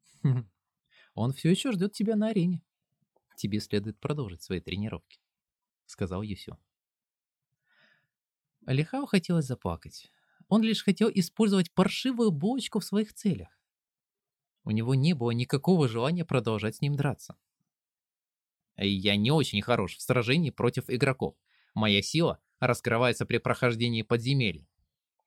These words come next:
Бог, когда ты возьмешь меня с собой на новый рекорд?" сказал Ли Хао. "М, сейчас нечего устанавливать", ответил Юсю. "Правда? Этим утром я видел сообщение, что твой рекорд ледяного леса был перебит.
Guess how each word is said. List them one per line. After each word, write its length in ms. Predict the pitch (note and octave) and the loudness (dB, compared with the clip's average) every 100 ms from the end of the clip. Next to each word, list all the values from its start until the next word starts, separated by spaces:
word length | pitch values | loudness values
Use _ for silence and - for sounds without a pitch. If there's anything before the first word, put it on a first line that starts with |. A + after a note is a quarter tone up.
| _ - | _ -2
Бог, 380 | A2 F#2+ - _ _ _ _ | 0 0 -2 _ _ _ _
когда 320 | B2 C3 F3 | 0 4 4
ты 100 | D3 | 4
возьмешь 380 | A#2+ A#2+ C#3+ - | 2 2 0 -2
меня 260 | A2+ B2+ B2 | -2 -2 -2
с 100 | - | 0
собой 300 | A2+ C#3 D#3+ | 0 2 2
на 120 | A#2+ | 0
новый 260 | A#2 A#2+ | -2 0
рекорд?" 440 | D3+ - A#2 - _ _ _ _ _ _ _ _ | 0 0 -2 -2 _ _ _ _ _ _ _ _
сказал 360 | - G3+ A2+ | -4 -2 0
Ли 120 | F#2 D3 | -2 -4
Хао. 300 | - D2+ _ _ _ _ _ _ _ _ _ _ _ _ _ - | -6 -12 _ _ _ _ _ _ _ _ _ _ _ _ _ -12
"М, 440 | G#2 F2+ E2 E2 - | -8 -8 -8 -14 -20
сейчас 440 | - - - F#2+ - | -20 -14 -8 -8 -6
нечего 300 | B2+ - B3 | -8 -8 -10
устанавливать", 680 | G#3+ C4 F#3 F2+ D2+ - _ _ _ _ _ _ - | -10 -4 -4 -4 -10 -16 _ _ _ _ _ _ -6
ответил 400 | C3 A#2 G2+ G2 | -4 -4 -4 -6
Юсю. 340 | A#2 - - _ _ _ _ _ _ | -6 -8 -16 _ _ _ _ _ _
"Правда? 520 | - A2+ G2+ G#2+ F3 - _ _ _ _ _ _ _ _ _ _ | 0 2 2 2 -2 -2 _ _ _ _ _ _ _ _ _ _
Этим 340 | D#3 G#3 G#3 F3+ | 2 4 4 4
утром 400 | C#3 C3+ F3 G#3+ | 2 4 4 4
я 140 | E3+ | 4
видел 260 | A2 C3 G3+ | 2 2 0
сообщение, 480 | - C3 - D3 C3+ | 2 0 2 0 2
что 180 | - C3+ | 2 0
твой 280 | C3 E3 | 2 4
рекорд 400 | G#3 C3 C#3 F#3 | 4 2 0 2
ледяного 420 | D#3+ B2 B2+ B2 A2 | 2 2 0 2 2
леса 360 | F#2 E2 D#3 | 0 0 0
был 240 | C#3 G2+ F#2 | 2 0 0
перебит. 640 | A2+ B2 F#3+ B3 - | 0 2 0 -2 -4